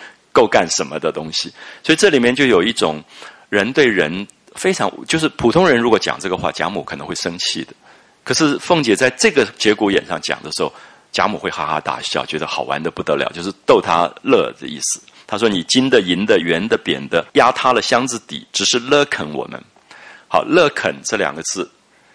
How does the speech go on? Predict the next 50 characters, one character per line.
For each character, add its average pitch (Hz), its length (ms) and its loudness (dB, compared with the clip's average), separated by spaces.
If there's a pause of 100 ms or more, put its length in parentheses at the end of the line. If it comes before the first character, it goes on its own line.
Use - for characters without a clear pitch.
(120)
其 214 140 0
实 247 80 0
《红 175 120 -2
楼 185 80 0
梦》 208 200 -2
里 117 40 0
面 110 120 -4
很 95 200 -8
多 127 140 0
非 190 220 0
常 101 180 0
好 - 160 -2
的 78 80 -4
白 69 260 -4
话， 90 300 -4 (480)
你 120 140 -2
可 - 120 0
以 190 120 4
去 151 260 -4
理 113 220 0
解 85 260 0
“勒” 117 320 4
这 107 140 -2
个 98 80 -2
字。 - 100 -12
比 - 140 -18
如 - 20 -10
说 120 100 2
我 95 60 6
们 98 300 -2
皮 - 180 0
带 139 140 4
叫 95 160 2
“勒”， 104 260 0
对 90 140 -2
不 82 100 -10
对？ - 100 -12 (720)
如 139 100 2
果 175 80 6
你 120 120 4
饿 156 220 6
了， 87 240 0
你 98 80 -10
就 139 120 -4
把 107 120 4
皮 - 140 -2
带 131 140 2
再 117 100 2
勒 120 180 4
紧 - 220 -4